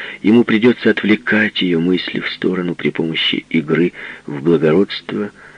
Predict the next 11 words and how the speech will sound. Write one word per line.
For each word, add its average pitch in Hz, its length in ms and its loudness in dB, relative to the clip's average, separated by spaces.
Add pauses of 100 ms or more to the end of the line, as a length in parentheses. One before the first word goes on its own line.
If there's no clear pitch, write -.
(360)
или 76 240 -2
любовных 73 640 -4
утех. - 680 -8 (840)
Но 104 100 4
наступит 107 460 2
день, 101 260 2 (400)
когда 80 300 2
он 92 100 4
снова 95 320 -2
будет 85 240 -2 (100)
свободен. 73 540 -4